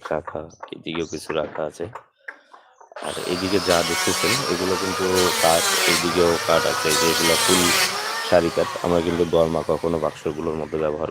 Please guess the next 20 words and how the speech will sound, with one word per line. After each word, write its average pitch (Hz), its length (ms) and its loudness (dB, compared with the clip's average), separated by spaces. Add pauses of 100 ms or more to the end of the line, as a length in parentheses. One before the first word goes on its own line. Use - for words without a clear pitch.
করি 80 220 -2
না। 78 60 -6 (1600)
এই 78 80 -10 (100)
সেই 80 240 -4 (340)
কাঠ, 80 200 -2 (640)
পুরোটাই 80 460 -4
কিন্তু 80 280 -6 (420)
একবারে 78 260 -8 (120)
কাঠ 80 140 -2 (520)
আছে - 160 -8 (100)
অনেক। 78 160 -10 (680)
কিছুদিন 85 340 -4
আগের 78 220 -4
মধ্যে 76 160 -6 (100)
যে 78 140 -6
মেলের 78 280 -4
মধ্যে 80 220 -10
যে 82 120 -4
কাঠগুলো 78 360 -6
আমি 78 120 -8